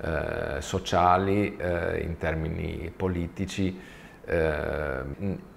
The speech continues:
in questi anni vedere tante persone che, mm, eh, hanno potuto, eh, iniziare un percorso e poi portarlo avanti sino, eh, ad avere poi una situazione molto più,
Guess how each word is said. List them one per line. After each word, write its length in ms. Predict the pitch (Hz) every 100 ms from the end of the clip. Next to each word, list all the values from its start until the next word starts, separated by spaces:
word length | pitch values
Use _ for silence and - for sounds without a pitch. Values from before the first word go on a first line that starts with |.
| -
in 180 | 98
questi 420 | 95 104 - 120 110
anni 420 | 90 98 104 110
vedere 460 | 101 92 95 87 -
tante 360 | 101 104 98
persone 760 | 95 110 - 101 95 90 85 82
che, 420 | - 87 82 - -
mm, 680 | 82 78 80 80 76 71 60 -
eh, 260 | 85 76 -
hanno 580 | - 90 87 85 85 82
potuto, 680 | - - 101 95 - 82 80 - - - -
eh, 580 | 85 85 85 - 82 -
iniziare 440 | 90 87 - 92
un 100 | 95
percorso 480 | 95 87 101 92 82
e 20 |
poi 180 | - 90
portarlo 500 | - 87 92 90 92
avanti 480 | 92 98 90 87 80
sino, 600 | - 95 90 90 80 - 82
eh, 340 | 82 80 -
ad 160 | - 87
avere 320 | 87 90 85
poi 180 | 85 87
una 180 | 87 85
situazione 560 | - - 87 - 87
molto 400 | 85 85 87 85
più, 340 | 82 85 85